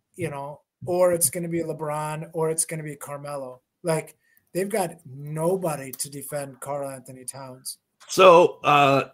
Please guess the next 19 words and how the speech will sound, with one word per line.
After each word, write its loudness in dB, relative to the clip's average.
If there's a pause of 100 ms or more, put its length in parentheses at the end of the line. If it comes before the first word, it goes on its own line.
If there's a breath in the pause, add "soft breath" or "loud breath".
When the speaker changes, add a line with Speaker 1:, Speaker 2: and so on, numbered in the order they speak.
Speaker 2:
most 8
recent 0
status 4
report, 2
now 4
this 0
is -2
from 0
yesterday, -2 (480)
uh, 2
but, 0 (680)
uh, -2
looks -2
like 2
Edwards 6
is -6
probable, 4
Beverley 2
questionable, -2